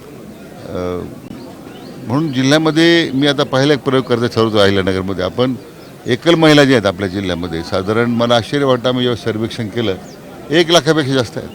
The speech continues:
आता एक, एक, एकल महिलांचं संपूर्ण आयुष्य इतकं संघर्षाचं असतं, तो मला वाटतो प्रकल्प अहिल्यादेवींच्या नावाने मी सुरू करतोय की ज्यामध्ये ह्या एकल महिलांचं पुनर्वसन करणं, त्यांना कौशल्य विकास कार्यक्रमात जोडून घेणं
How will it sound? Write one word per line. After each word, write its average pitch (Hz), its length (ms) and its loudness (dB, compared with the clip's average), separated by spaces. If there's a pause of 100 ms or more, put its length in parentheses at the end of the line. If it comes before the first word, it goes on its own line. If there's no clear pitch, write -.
(1400)
आता - 160 -8
एक, 113 180 -2
एक, 117 180 -2 (100)
एकल 113 320 -2
महिलांचं 151 760 4
संपूर्ण 135 440 -2
आयुष्य 131 360 2
इतकं 135 480 0
संघर्षाचं 120 580 0
असतं, 87 440 -4 (1000)
तो 131 60 -8
मला 131 200 2
वाटतो 147 200 0
प्रकल्प 139 460 -2
अहिल्यादेवींच्या 127 640 0
नावाने 123 240 2
मी 120 100 0
सुरू 101 200 -4
करतोय 92 540 -4
की 110 260 -12
ज्यामध्ये 127 420 2
ह्या 135 100 4
एकल 127 220 0
महिलांचं 131 440 2
पुनर्वसन 123 500 -2
करणं, 120 340 -4
त्यांना 120 520 -2 (420)
कौशल्य 131 400 2
विकास 120 380 0
कार्यक्रमात 110 520 2
जोडून 110 300 2
घेणं 117 340 2